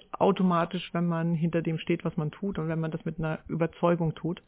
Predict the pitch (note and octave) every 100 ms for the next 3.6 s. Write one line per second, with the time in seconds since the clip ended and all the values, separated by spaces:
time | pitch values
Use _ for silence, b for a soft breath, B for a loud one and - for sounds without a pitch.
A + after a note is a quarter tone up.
0 | _ E3 D#3 - F3+ F3 - F3 D#3+ D3
1 | D3+ - D3 D3 D#3 - C#3+ D3 D#3 D3
2 | _ D#3 - D#3 D#3 - E3 - - -
3 | E3+ E3 E3 E3+ E3 D#3+